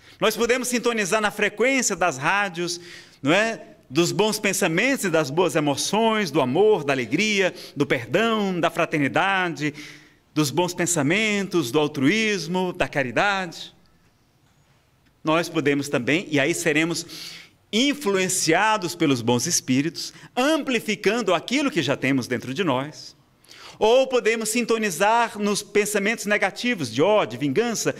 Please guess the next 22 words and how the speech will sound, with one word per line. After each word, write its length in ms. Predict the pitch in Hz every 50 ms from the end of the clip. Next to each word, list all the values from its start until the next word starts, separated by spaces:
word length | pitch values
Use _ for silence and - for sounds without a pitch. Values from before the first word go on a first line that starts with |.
| - - -
de 100 | 156 151
maledicência, 720 | 165 170 170 170 160 143 - - 240 262 240 - - 156
de 140 | 143 160
inveja, 460 | 165 123 147 214 240 226 190 135 147 - - - -
de 100 | - 170
depressão, 500 | 175 190 - 185 165 165 - 247 277 262
de 120 | 196 175 151
desânimo. 760 | 160 151 123 151 233 262 254 247 208 180 160 151 - - - - - - - _ _ _ _ _ _ _ _ _ _ _ _ _ _ _ _ _ _ _ _ _ _ _ _
E 180 | - 143 151 151
ali, 600 | 139 131 123 131 170 190 214 214 190 - - - - - -
aqueles 420 | 139 139 - - 160 147 147 123
espíritos, 640 | 135 123 - - 147 180 180 175 175 175 170 147 - - - - -
como 220 | - 214 226 214
se 160 | 208 - 226
fosse 380 | 214 - 214 220 226 214 - 220
uma 160 | 208 202 190
teia, 440 | - - 240 233 247 240 220 190 175
como 200 | 170 185 190 196
se 140 | 190 196 190
fosse 420 | 190 208 214 214 214 208 190 170 - - - - - -
uma 220 | - 165 180 185 180
grande 1000 | 147 151 185 220 226 220 214 202 175 151 180 202 196 185 170 175 - - - -